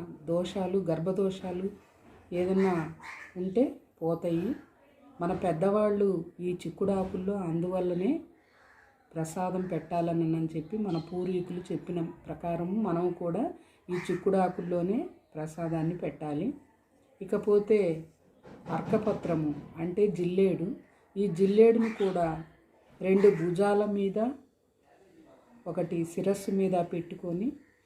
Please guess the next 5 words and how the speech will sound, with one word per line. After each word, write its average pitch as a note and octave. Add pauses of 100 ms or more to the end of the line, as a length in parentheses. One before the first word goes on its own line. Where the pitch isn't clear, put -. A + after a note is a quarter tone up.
(180)
రేగుపళ్ళను G3
పెట్టుకొని, E3+ (680)
బదరీ F#3
ఫలాన్ని F3+
పెట్టుకొని E3